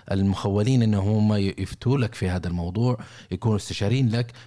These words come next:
ويث-، و-، ولازم أنت تاخذ بقرارة وتاخذ ب-، برأيهم. ما تقدر أنت تيجي تدخل في يوم وليلة غريب عن المنظمة، نفترض لا تعرف عن أعمالها اليومية،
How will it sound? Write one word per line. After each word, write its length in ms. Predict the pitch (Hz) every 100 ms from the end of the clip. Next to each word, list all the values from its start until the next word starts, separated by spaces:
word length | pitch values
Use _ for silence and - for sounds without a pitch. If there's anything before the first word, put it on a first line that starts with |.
| -
ويث-، 160 | 104 107
و-، 320 | 104 104 104
ولازم 440 | 107 160 185 147
أنت 140 | 143 147
تاخذ 340 | 135 175 139
بقرارة 520 | 127 120 170 208 160
وتاخذ 300 | 104 127 160
ب-، 360 | 139 127 117 110
برأيهم. 480 | 123 190 127 85 90 - - - -
ما 140 | 123
تقدر 400 | 170 - 143 113
أنت 140 | 117 117
تيجي 240 | 117 101
تدخل 360 | 98 123 - 98
في 140 | -
يوم 180 | 98 107
وليلة 400 | 101 123 120 131 131 - -
غريب 360 | 101 117 165 170
عن 180 | 139 117
المنظمة، 640 | 101 92 87 82 87 85
نفترض 540 | 87 87 - 85 95 113 - - - -
لا 320 | 120 147 147
تعرف 460 | 139 135 117 113
عن 240 | - 98 95
أعمالها 760 | 95 101 110 98 90 82 80
اليومية، 640 | 87 90 90 95 104 113